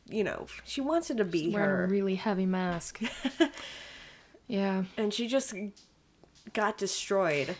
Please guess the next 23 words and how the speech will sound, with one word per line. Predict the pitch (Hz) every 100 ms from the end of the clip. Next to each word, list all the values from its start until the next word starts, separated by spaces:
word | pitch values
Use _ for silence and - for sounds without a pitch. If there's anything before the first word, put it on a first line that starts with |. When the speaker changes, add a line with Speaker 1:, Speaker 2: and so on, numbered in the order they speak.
| -
Speaker 2:
Yeah. | 226 269 330 208 156 - - - -
It | 233
was | 240 233
just, | - - 277 247 180 - - - - - -
it | 226 233
was | 214
just | 240 190
brutal. | 180 190 226 240 165 165
Speaker 1:
Mm-hmm. | 233 214 208 196 202 -
Speaker 2:
That, | 240 - 226 220
that | 233
entire | 220 214 - 233 247 247 247 240 - - - -
section | - - 233 226 - 214
of | 202 190
the |
show | 190 220 202 202
where | 208
she, | 208 226 214
she | - 226
was | 196
being | 220 208
abused | 196 202 208 196 190 - 240 214
Speaker 1:
Yeah. | 202 180